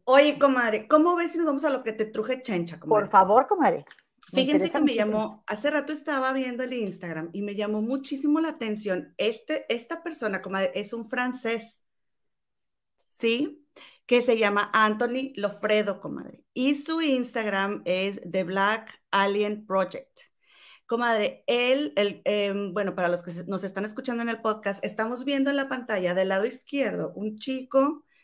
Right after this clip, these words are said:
Speaker 1: que trae una camiseta sin mangas, que se ve galletosón, este, como le dicen en mi barrio, y, y que, o sea, que está musculoso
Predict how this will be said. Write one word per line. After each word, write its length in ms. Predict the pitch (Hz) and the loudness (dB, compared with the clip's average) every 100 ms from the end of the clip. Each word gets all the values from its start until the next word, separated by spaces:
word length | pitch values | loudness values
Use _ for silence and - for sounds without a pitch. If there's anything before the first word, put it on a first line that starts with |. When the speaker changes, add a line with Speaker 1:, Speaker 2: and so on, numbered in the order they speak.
| - | -6
Speaker 1:
que 120 | 190 | -4
trae 180 | 190 190 | 2 2
una 140 | 196 | 2
camiseta 920 | 214 214 180 185 180 180 196 196 180 175 | 0 -2 -2 2 2 2 -2 0 -2 -4
sin 260 | 175 165 | -4 -4
mangas, 500 | 180 208 208 214 269 - | 0 0 2 0 -2 -4
que 100 | 214 | 0
se 160 | 180 | 6
ve 220 | 180 190 202 | 8 6 0
galletosón, 960 | 202 185 175 175 170 160 165 180 247 - _ _ _ _ _ _ - | 0 2 2 0 0 -4 -4 -4 -6 -14 _ _ _ _ _ _ -6
este, 580 | 165 170 - - 165 165 | -4 -4 -8 -6 -6 -4
como 180 | 165 | 0
le 100 | 165 | 0
dicen 280 | 170 180 208 | 0 -2 -2
en 140 | 190 175 | 0 0
mi 100 | 165 | 0
barrio, 500 | 165 170 190 247 - - - - - - | 0 0 -2 -6 -10 -20 -20 -20 -18 -4
y, 400 | 220 208 202 - | 2 2 2 0
y 120 | 208 | 2
que, 140 | 220 220 | 4 4
o 40 | 190 | 2
sea, 140 | 196 | 0
que 60 | - | -2
está 160 | - | -2
musculoso 840 | 190 214 247 208 175 175 247 - | -2 0 2 4 4 0 -8 -10